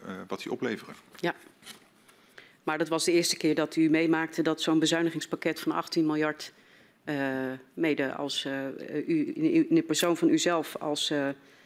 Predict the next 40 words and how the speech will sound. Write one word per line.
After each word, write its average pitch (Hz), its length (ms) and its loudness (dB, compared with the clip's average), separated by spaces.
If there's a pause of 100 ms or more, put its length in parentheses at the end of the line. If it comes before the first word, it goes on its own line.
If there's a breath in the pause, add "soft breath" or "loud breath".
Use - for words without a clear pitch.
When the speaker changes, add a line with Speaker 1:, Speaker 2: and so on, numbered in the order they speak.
(140 soft breath)
Speaker 2:
als 151 120 -6
leider 160 260 0
van 147 120 0
de 143 60 -2
grootste 147 360 0
partij. 139 440 -2 (520 loud breath)
Speaker 1:
Ja. - 160 -6 (100)
Speaker 2:
Ehm, 151 760 4 (1200)
maar 160 180 0
weet 190 200 0
u 202 40 4
nog 190 160 6
hoe 180 140 4
er 185 140 2
eigenlijk 175 280 -4
over 160 220 0
onderhandeld 165 500 2
werd? 139 160 0
Was 160 200 0
het 170 120 -2
ieder 175 240 2
brengt 165 300 0
wat 156 160 0
in 165 280 2
waar 156 160 0
je 151 80 2
niet 202 200 2
op 196 100 0
wil 185 160 4
bezuinigen, 170 720 0 (100)
je 151 140 -4
brengt 147 260 0
dingen 143 220 2
in 143 140 -2
waar 139 120 0
je 147 80 2
wel 190 180 0
op 185 100 -2
wil 175 140 2
bezuinigen? 165 640 -2